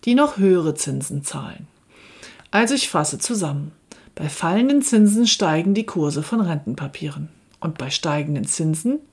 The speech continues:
werden sie fallen. Wichtig hier, je besser die Bonität des Kreditnehmers ist, desto weniger Zinsen bekommen Sie auf Ihr Rentenpapier. Viertens, der Geldmarkt.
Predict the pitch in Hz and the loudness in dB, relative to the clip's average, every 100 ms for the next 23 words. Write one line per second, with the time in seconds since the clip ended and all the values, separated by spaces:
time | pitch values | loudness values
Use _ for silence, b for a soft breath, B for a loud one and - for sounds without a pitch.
0 | - 143 - 151 214 - 151 131 160 _ | -4 -4 -4 -4 -6 -6 -10 -10 -16 _
1 | - _ _ _ _ B B B B B | -20 _ _ _ _ B B B B B
2 | B 214 202 175 - 180 226 339 - _ | B 2 2 -2 0 2 4 2 -4 _
3 | - 160 165 - 269 233 185 170 139 - | -8 -4 -2 0 2 2 0 0 0 -2
4 | 220 247 - 135 - 143 180 240 240 254 | -2 -2 -6 -8 -6 -6 -4 0 2 0
5 | 254 285 311 - b b b 254 294 247 | -2 -4 -6 -14 b b b -6 -2 0
6 | 180 160 143 160 190 - 151 139 - 165 | 2 2 2 -2 -2 -2 -2 -2 -2 -2
7 | 196 247 - 156 143 143 196 190 143 147 | -2 -4 -6 -4 -2 -2 -2 -4 -6 -12
8 | - 214 - 143 - - - - - - | -4 -4 -2 -6 -8 -14 -16 -18 -18 -20
9 | - _ _ _ _ _ _ _ B B | -20 _ _ _ _ _ _ _ B B
10 | B B B B - 320 330 226 240 - | B B B B 0 2 4 4 2 0
11 | - - 254 175 139 - 139 135 - - | -8 -2 0 2 0 -4 -8 -10 -14 -20